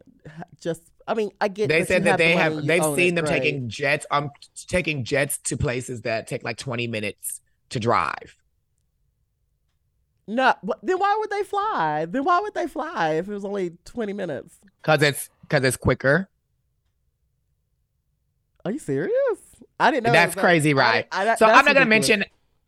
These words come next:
Speaker 2: I don't wanna go deep into that 'cause we'll save that for another day,
Speaker 1: We'll
Speaker 2: honey.
Speaker 1: talk
Speaker 2: But
Speaker 1: about
Speaker 2: that
Speaker 1: it.
Speaker 2: is a pet peeve of people. And then, like,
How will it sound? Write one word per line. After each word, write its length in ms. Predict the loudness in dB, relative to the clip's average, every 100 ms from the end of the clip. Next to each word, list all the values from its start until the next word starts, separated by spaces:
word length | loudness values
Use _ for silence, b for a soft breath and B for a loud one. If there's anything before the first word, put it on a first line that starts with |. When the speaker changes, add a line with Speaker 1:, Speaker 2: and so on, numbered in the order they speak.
| _ _ _ _ 4
Speaker 2:
I 100 | 6
don't 80 | 8
wanna 140 | 6
go 140 | 6
deep 260 | 6 4 4
into 220 | 4 2
that 260 | 2 2 0
'cause 100 | -4
we'll 100 | -4
save 260 | -2 0 0
that 140 | -2
for 120 | -2 -4
another 260 | -4 -6
day, 280 | -2 -2 0 -2
Speaker 1:
We'll 80 | -4
Speaker 2:
honey. 80 |
Speaker 1:
talk 80 | 2
Speaker 2:
But 120 | 2 2
Speaker 1:
about 100 | 2
Speaker 2:
that 180 | 2
Speaker 1:
it. 60 | 2
Speaker 2:
is 100 | 0
a 60 | 2
pet 200 | 0 0
peeve 220 | -2 -2
of 100 | 0
people. 260 | 0 0
And 180 | 0 0
then, 220 | 0 -4 -2
like, 200 | -2